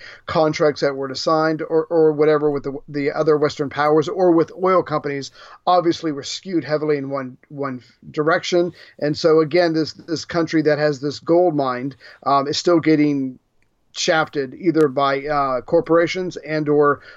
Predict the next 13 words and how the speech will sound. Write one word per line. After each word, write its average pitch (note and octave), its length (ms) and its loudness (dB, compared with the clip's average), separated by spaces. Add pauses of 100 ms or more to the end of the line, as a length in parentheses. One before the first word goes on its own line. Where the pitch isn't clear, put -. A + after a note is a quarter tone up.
(120)
Western D3+ 380 -2
powers. - 540 -12
Just - 380 -2
sad, D#3+ 480 0
but C#3+ 160 0
like C#3+ 160 -4
you D#3 80 -2
said, D3 220 0
that C#3 120 -2
happens D3 440 -2
all C#3 400 0
the B2+ 120 -10
time. D#2+ 400 -14